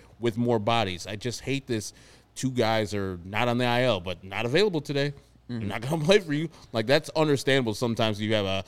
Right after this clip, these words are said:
Speaker 1: a relief pitcher pitching too much 'cause you have other people to go to. But with the shortness of the bench, especially if they're gonna shorten to thirteen, and you can't just have eleven guys available.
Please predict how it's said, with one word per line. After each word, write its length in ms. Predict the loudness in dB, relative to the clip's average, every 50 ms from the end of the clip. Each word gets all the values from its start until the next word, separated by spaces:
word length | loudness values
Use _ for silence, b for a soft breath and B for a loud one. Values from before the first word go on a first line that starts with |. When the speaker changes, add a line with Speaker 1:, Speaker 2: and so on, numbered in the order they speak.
| B B B B
Speaker 1:
a 160 | -4 -2 -2 -2
relief 320 | 2 4 4 4 4 2
pitcher 260 | 0 -2 -2 -2 -4
pitching 380 | -2 0 0 0 0 -2 -6 -6
too 120 | -6 -8
much 220 | -8 -6 -8 -6 -6
'cause 120 | -4 -2
you 80 | 0 0
have 120 | 2 2
other 160 | 2 0 0 -2
people 260 | -4 -4 -4 -4 -4
to 60 | -2
go 180 | 0 0 -2 -2
to. 240 | -4 -8 -14 -16 -18 b b b b b b _ _ _ _ _ _ _
But 300 | 0 2 2 2 0 -4 -14 _ _ _ _ _ _ _ _
with 340 | -2 0 0 0 -4 -10 -20 -12 -8
the 120 | -6 -6
shortness 540 | -4 -2 -2 -2 -2 -2 -2 -4 -4 -2 0
of 220 | 0 0 0 -2
the 80 | -4 -6
bench, 500 | -2 -2 0 0 0 -2 -6 -8 -12 -14 b b b b b _ _
especially 380 | -12 -2 -2 -2 0 0 -2 -4
if 80 | -4
they're 100 | -4 -4
gonna 120 | -4 -4 -4
shorten 340 | -4 -2 -4 -4 -4 -6
to 100 | -8 -8
thirteen, 580 | -6 -4 -4 -4 -4 -4 -4 -2 -2 0 0 -2
and 300 | -2 -4 -4 -6 -10 -12
you 100 | -16 -12
can't 200 | -8 -6 -6 -6
just 160 | -6 -8 -8 -6
have 280 | -4 -2 -2 -2 -4
eleven 440 | -4 -4 -4 -2 -2 -2 -2 -4 -4
guys 260 | -4 -4 -4 -4 -6 -8
available. 400 | -8 -8 -8 -8 -10 -12 -18